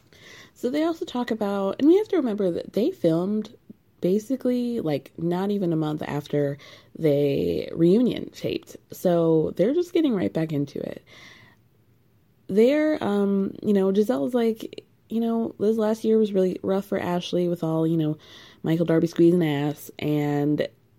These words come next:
even though we all contributed to that in our own ways, whether it be in a talking head or asking her questions that were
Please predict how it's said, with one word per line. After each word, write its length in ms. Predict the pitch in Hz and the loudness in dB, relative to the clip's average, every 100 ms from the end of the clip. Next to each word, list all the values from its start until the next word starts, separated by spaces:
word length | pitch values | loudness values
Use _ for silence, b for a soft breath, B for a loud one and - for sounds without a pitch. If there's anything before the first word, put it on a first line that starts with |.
| _ _ _ | _ _ _
even 260 | 160 170 175 | 0 2 2
though 120 | 170 | 2
we 200 | 170 175 | 2 0
all 300 | - 170 190 | 0 0 0
contributed 640 | - 220 226 226 220 208 | -2 -2 0 0 0 0
to 60 | - | 0
that 240 | 196 190 | -2 0
in 60 | 190 | -2
our 120 | 185 | -2
own 180 | 180 185 | 0 -2
ways, 320 | 180 185 180 | 0 0 0
whether 180 | 165 160 | 0 -2
it 80 | - | 0
be 180 | 165 160 | 2 2
in 80 | 165 | 2
a 60 | |
talking 380 | 160 156 160 175 | -2 -4 -2 0
head 400 | 160 156 165 160 | 0 0 0 0
or 160 | 143 147 B B B - | -2 -4 B B B -6
asking 380 | 139 - 165 | -6 -4 0
her 120 | 170 160 | 0 0
questions 580 | 160 156 - 156 160 | 0 -2 0 0 2
that 200 | 156 147 | 2 0
were 420 | - 156 156 156 | 0 0 2 0